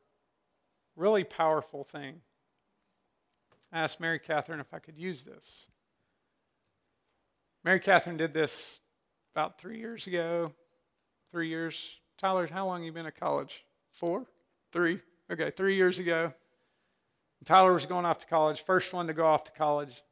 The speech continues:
It's a horrible experience. Everyone's weeping and crying, and I'm just kidding, it's great. Um,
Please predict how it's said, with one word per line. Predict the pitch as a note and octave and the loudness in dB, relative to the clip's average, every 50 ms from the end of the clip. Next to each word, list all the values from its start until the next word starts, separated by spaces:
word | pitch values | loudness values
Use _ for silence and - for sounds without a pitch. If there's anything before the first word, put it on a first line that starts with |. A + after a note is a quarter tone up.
| _ _ _ _ _ _ _ _ _ | _ _ _ _ _ _ _ _ _
It's | - | -16
a | D3 | -8
horrible | - D#3 D#3+ D3 C#3+ C#3+ C#3 | -4 -2 -2 -2 -4 -6 -8
experience. | C3 - - - - D#3 D3 D3 D3 C#3+ C#3+ - - - - _ _ _ _ _ _ _ _ _ _ _ _ - | -8 -12 -16 -18 -14 -12 -10 -10 -10 -12 -14 -16 -18 -18 -20 _ _ _ _ _ _ _ _ _ _ _ _ -6
Everyone's | E3 D#3+ D#3 D#3+ D#3+ D#3 D3+ - D3+ | -2 0 0 2 0 0 -2 -6 -4
weeping | E3+ E3+ F3 - - F3 D#3+ D3+ D#3 D#3 D#3 D3+ D3+ | -2 -2 -2 -2 -2 -2 -2 -2 -2 -4 -6 -8 -10
and | C#3+ C#3 C#3+ C3+ - _ _ _ _ _ _ _ | -10 -10 -12 -14 -16 _ _ _ _ _ _ _
crying, | - E3 D#3 D3+ D3+ D3+ D3+ D3+ D3 D3 D3 | -6 -4 -2 -2 -2 -2 -2 -4 -4 -6 -8
and | C#3+ C#3 C#3+ C3+ _ _ _ _ _ _ _ _ _ _ _ _ _ _ | -12 -12 -14 -16 _ _ _ _ _ _ _ _ _ _ _ _ _ _
I'm | - - | -16 -10
just | - D3 - - | -8 -8 -8 -6
kidding, | - D#3 D3 C#3+ C#3 | -6 -8 -6 -6 -8
it's | C#3+ C#3+ - | -12 -14 -14
great. | _ - D3+ C#3+ C#3 C#3+ C#3 - _ _ _ _ _ _ _ _ _ _ _ _ _ _ _ _ _ _ _ _ _ _ _ _ _ _ _ _ _ _ _ _ _ _ _ _ _ _ _ _ _ _ _ - | _ -6 -4 -4 -4 -4 -6 -10 _ _ _ _ _ _ _ _ _ _ _ _ _ _ _ _ _ _ _ _ _ _ _ _ _ _ _ _ _ _ _ _ _ _ _ _ _ _ _ _ _ _ _ 0
Um, | E3 F3+ F3+ F3 E3 D#3 D3+ C#3+ C3 | 4 6 6 6 6 2 0 -6 -14